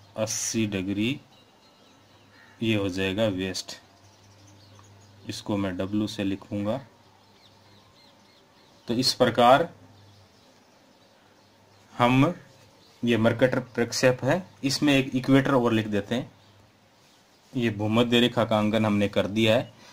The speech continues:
इस प्रकार आप मर्केटर प्रक्षेप बना सकते हैं।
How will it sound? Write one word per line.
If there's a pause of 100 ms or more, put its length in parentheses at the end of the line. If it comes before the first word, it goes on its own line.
(240)
इस
प्रकार
आप (320)
मर्केटर (180)
प्रक्षेप (340)
बना
सकते
हैं।